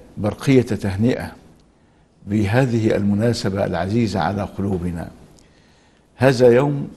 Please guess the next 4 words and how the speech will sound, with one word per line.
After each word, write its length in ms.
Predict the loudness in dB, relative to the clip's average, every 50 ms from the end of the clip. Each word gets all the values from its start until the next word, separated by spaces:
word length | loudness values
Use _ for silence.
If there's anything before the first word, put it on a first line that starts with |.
| -20 -20 -20 _ _ -12
آه، 440 | -12 -10 -8 -8 -8 -8 -10 -10 -8
فخر 380 | -2 0 0 0 0 -4 -10 -12 -12 -14 -12
للمصريين 880 | -10 -8 -8 -6 -6 -8 -8 -8 -6 -4 -2 0 2 2 2 2 0
جميعًا، 500 | 0 0 0 0 0 0 0 -2 -2 -4